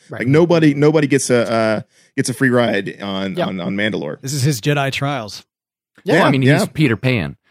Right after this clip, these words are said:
Speaker 4: So I think what happened is he was an orphan, and the, this tribe that he's currently with found him and was like, "Oh, you're a Mandalorian, come and join." And so I think that, I don't think he was raised by his parents. I think that that's
Speaker 1: No.
Speaker 4: a pretty,
Speaker 2: Yeah.
Speaker 4: a pretty big
Speaker 1: Well,
Speaker 4: thing
Speaker 1: the
Speaker 4: we're seeing.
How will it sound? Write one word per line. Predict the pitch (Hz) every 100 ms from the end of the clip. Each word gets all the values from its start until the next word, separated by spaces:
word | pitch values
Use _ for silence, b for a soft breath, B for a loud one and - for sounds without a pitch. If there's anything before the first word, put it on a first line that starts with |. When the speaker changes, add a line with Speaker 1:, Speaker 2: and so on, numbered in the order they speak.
| _ _
Speaker 4:
So | - 117 110
I | 123
think | 135 143 117
what | 110
happened | 113 113 113 98
is | 95
he | 123
was | 107 98
an | 92
orphan, | 110 139 85 82 -
and | 95 95 90 90 90
the, | 98 92 85 -
this | 107 -
tribe | - 107 104 104
that | 95
he's | 95 -
currently | 120 104 87
with | 82 113 92
found | - 107 117 156 90
him | 80 78 90 B B
and | - 98
was | 95
like, | 98 90
"Oh, | 160 127 76
you're | 92 110 107
a |
Mandalorian, | 98 101 92 90 110 104 90 85 -
come | 110 98 92
and | 90
join." | 90 92
And | 104 98
so | 107
I | 120
think | - 127 110
that, | 110 98 - B B B -
I | 139
don't | 143
think | - 123
he | 127
was | 107 92
raised | 98 95 87
by | 90
his | 82
parents. | - 95 69 -
I | 82
think | 92 85
that | 82
that's | 82 82 113 101
Speaker 1:
No. | 82
Speaker 4:
a | - _ -
pretty, | 104 92 85 78
Speaker 2:
Yeah. | 76
Speaker 4:
a | 76 -
pretty | 120
big | 98
Speaker 1:
Well, | 92
Speaker 4:
thing | 92 92
Speaker 1:
the |
Speaker 4:
we're | 90
seeing. | - 87 107